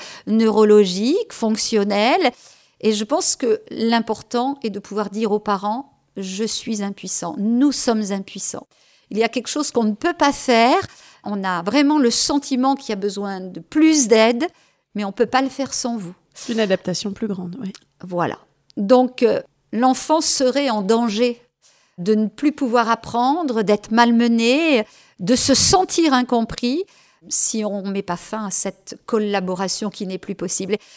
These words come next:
Speaker 1: Et ça, c'est difficile, hein, parce qu'on est plein d'empathie pour ces gamins. Je crois
Speaker 2: Mm,
Speaker 1: que
Speaker 2: mm, mm, mm.
Speaker 1: l'équipe éducative se mobilise, nos enseignants donnent du temps et, et, et sont pleins d'espérance. Mais il n'y a pas de possibilité de travailler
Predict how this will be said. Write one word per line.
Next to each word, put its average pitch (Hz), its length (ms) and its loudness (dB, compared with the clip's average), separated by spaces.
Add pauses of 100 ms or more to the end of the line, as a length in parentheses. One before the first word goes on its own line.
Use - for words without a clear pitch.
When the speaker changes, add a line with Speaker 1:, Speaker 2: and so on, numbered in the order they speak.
(140)
Speaker 1:
Et 226 60 0
ça, - 140 6
c'est - 160 4
difficile, 247 580 2
hein, 202 140 -2
parce - 160 -6
qu'on 202 100 0
est 208 80 -2
plein 208 180 -2
d'empathie 220 520 -2
pour - 160 -14
ces - 120 -10
gamins. 165 320 -6
Je 190 80 -10
crois 202 100 -6
Speaker 2:
Mm, - 40 -12
Speaker 1:
que - 60 -12
Speaker 2:
mm, 196 40 -8
mm, 196 200 -10
mm. 208 80 -10
Speaker 1:
l'équipe 208 320 -4
éducative 208 640 0
se - 120 -4
mobilise, 233 800 2 (400)
nos 208 260 2
enseignants 214 540 0
donnent 202 280 2
du 208 160 2
temps 262 540 2
et, 196 140 2 (360)
et, 202 220 -2
et 214 60 2
sont 220 200 0
pleins 240 360 2
d'espérance. 240 880 0 (200)
Mais 202 120 -6
il - 20 -4
n'y 202 80 2
a 202 40 0
pas 330 180 2
de - 140 -10
possibilité 254 1120 -2
de 185 160 -6
travailler 277 920 2